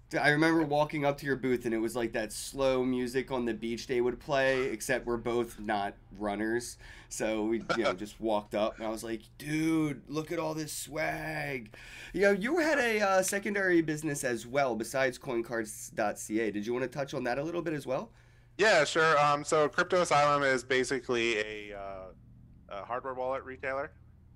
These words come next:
Speaker 2: Um, so we carry Trezor and Digital Bitbox.
Speaker 1: I love
Speaker 2: Um,
Speaker 1: the
Speaker 2: yeah.
Speaker 1: Bitbox. I, I didn't get one yet. I gotta grab one. I'll have to grab one from you 'cause they really are cool.
Speaker 2: Yeah, um, so, I mean, we've been running that for a few years now.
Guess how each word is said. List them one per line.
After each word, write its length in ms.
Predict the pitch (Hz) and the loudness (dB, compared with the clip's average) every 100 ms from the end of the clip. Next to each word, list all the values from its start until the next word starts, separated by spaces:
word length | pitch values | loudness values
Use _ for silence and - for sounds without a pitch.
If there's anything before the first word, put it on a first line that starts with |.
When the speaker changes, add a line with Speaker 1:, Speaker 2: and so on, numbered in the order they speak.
| 104 | -16
Speaker 2:
Um, 160 | 101 104 | -16 -16
so 100 | 113 | -18
we 80 | |
carry 440 | 110 123 117 113 110 - | -14 -8 -8 -8 -14 -12
Trezor 400 | 117 113 113 117 107 104 | -12 -10 -10 -10 -10 -14
and 100 | 110 | -16
Digital 240 | 101 104 | -16 -16
Bitbox. 680 | 101 110 113 123 147 - - - - - - - - - - | -14 -12 -6 -6 -8 -16 -20 -20 -20 -20 -20 -20 -20 -20 -14
Speaker 1:
I 80 | 104 | -12
love 120 | 98 85 | -10 -10
Speaker 2:
Um, 40 | |
Speaker 1:
the 80 | 82 | -10
Speaker 2:
yeah. 160 | - 113 | -8 -8
Speaker 1:
Bitbox. 320 | 67 78 - - | -10 -12 -14 -12
I, 220 | 135 143 | -8 -6
I 40 | |
didn't 160 | 160 143 | -4 -4
get 140 | 101 | -6
one 220 | - 101 92 | -6 -6 -6
yet. 180 | 87 | -6
I 60 | 85 | -4
gotta 220 | 107 131 | -2 -2
grab 260 | 107 92 92 | -2 -4 -6
one. 140 | 90 | -6
I'll 100 | 95 | -4
have 140 | 123 - | -6 -6
to 100 | 107 | -8
grab 280 | 90 87 | -6 -6
one 120 | 90 92 | -6 -10
from 280 | 95 90 | -8 -6
you 80 | 90 | -6
'cause 160 | 90 98 | -8 -4
they 100 | 120 | -2
really 440 | 123 123 139 120 98 | -2 -2 0 2 0
are 160 | 87 | -2
cool. 320 | - 92 80 - - - - - - - - - - - | -8 -10 -10 -14 -18 -20 -20 -20 -20 -20 -20 -20 -20 -8
Speaker 2:
Yeah, 460 | 165 175 117 127 131 | -2 0 0 -2 -2
um, 160 | 123 120 - | -6 -12 -4
so, 260 | 147 147 | -2 -2
I 80 | 123 | -4
mean, 140 | 131 135 | -6 -8
we've 160 | 135 | -6
been 120 | 139 | -6
running 220 | 135 131 127 | -4 -6 -4
that 220 | 123 - | -6 -4
for 140 | 131 | -10
a 40 | 123 | -10
few 160 | 123 | -12
years 320 | 120 123 135 | -8 -6 -6
now. 240 | 131 135 | -6 -6